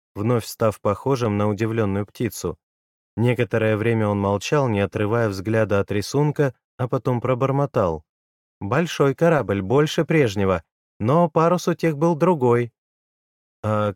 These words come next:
какой у них был парус?» попытался использовать момент Фёдор,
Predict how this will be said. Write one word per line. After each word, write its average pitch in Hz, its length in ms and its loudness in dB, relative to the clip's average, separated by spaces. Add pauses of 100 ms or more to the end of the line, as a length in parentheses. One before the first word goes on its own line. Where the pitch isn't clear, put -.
(120)
какой 147 360 0
у 98 40 2
них 95 220 0
был 104 180 -2
парус?» 98 480 -2 (360)
попытался 113 640 -2
использовать 101 640 -2
момент 104 380 0
Фёдор, 120 440 -4